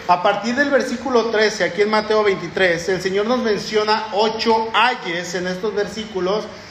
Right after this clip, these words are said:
Y estos ayes van en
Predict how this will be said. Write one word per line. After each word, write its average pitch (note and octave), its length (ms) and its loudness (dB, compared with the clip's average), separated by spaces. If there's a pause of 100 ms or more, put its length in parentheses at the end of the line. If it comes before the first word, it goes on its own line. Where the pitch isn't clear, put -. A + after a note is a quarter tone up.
(140)
Y G#3 140 4
estos C4 420 2 (160)
ayes G3 600 2
van A3 460 2
en G3 220 -2